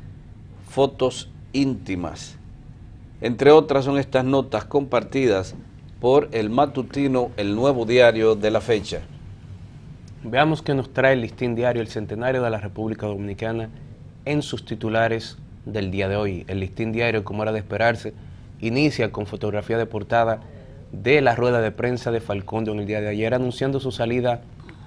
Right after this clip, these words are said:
Speaker 2: según ellos, temporal de la República Dominicana y condicionando su regreso, eh,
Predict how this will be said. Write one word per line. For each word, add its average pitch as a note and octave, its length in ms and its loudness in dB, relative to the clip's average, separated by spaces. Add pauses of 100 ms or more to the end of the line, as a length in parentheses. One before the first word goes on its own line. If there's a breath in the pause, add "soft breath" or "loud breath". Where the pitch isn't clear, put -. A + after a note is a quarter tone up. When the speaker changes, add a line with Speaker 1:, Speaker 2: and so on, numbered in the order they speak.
Speaker 2:
según G#2+ 380 -2
ellos, A2+ 260 0
temporal A#2+ 600 0 (580 loud breath)
de G2+ 140 -2
la G#2+ 120 4
República A#2+ 400 -2
Dominicana B2+ 800 0
y A2+ 100 -8
condicionando A#2+ 880 -2
su B2 220 -6
regreso, G2+ 560 -4 (600 loud breath)
eh, F#2 360 -8